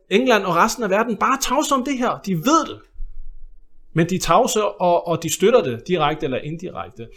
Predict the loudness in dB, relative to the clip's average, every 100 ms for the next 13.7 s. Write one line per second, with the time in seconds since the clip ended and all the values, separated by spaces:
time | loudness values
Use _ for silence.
0 | -20 -20 -2 0 2 2 4 4 2 2
1 | -4 -4 -2 -2 0 -2 -2 -4 -2 -2
2 | -2 0 0 0 0 0 0 -2 -2 -2
3 | -4 -4 -2 0 0 -2 -6 -6 -4 0
4 | 0 0 -8 -20 _ _ -4 -2 -2 -4
5 | 0 0 2 0 -2 0 2 0 0 -2
6 | -2 -4 -4 -6 -8 -6 -6 -6 -2 0
7 | 0 -2 -4 -6 -8 -8 -6 0 2 2
8 | -2 2 2 2 -6 -12 -20 _ _ -20
9 | _ 0 0 2 0 0 0 2 0 4
10 | 4 4 -2 -10 -6 -6 -4 -4 -4 -8
11 | _ _ _ -10 -2 0 0 -2 -4 -2
12 | -4 -6 -6 -6 -4 -6 -10 -10 -12 -12
13 | -12 -8 -8 -8 -8 -6